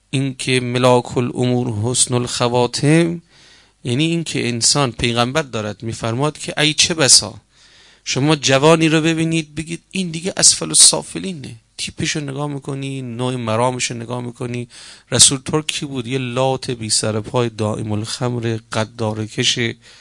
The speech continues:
الوات، یه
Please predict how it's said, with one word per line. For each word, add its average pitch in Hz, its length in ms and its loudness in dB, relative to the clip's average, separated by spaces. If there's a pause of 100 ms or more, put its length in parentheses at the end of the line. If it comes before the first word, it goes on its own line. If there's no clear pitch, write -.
(1400)
الوات، 113 760 4 (800)
یه 127 160 4